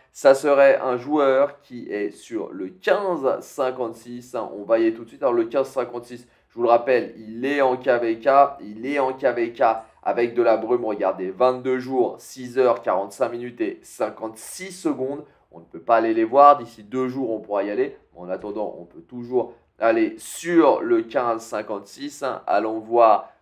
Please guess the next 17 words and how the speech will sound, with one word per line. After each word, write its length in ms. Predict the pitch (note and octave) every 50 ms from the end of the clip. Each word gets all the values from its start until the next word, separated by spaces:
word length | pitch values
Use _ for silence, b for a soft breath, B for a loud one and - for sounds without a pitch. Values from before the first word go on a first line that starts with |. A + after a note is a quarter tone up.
| _ _
donc 300 | - A#2+ B2 - A2+ - - _
ce 280 | _ - - C3 B2 B2
joueur, 600 | A#2+ A2+ A2+ A2+ A2 G#2+ G#2+ G#2+ G2+ - - - -
il 220 | G#2+ A2+ G#2+ G#2+ -
s'appelle, 640 | - - A#2 A2 - - C3 A#2+ A#2 A2+ A2 A2
pour 180 | - F#2 - -
ceux 260 | - - - C#3+ C#3
qui 220 | C#3 C#3 - C#3 B2+
ne 80 | B2
le 100 | A#2+ A#2
connaissent 400 | A2+ A#2 B2 G#2 G2+ G2+ G#2 -
pas, 420 | _ - G#2 F#2+ F#2+ - - _ _
Goodfather 880 | - D3+ D3+ D3+ D3+ - - - C#3+ B2+ A#2+ A#2+ B2 A#2 A2+ A2+ A#2+ B2 B2 - _ _
sur 220 | _ - G2 F2
le 100 | E2+ F2
quinze 220 | F2+ - F#2+ F#2+
cinquante-six. 640 | - - F2+ F2+ F2+ F#2 E2+ - _ A2 A2 - _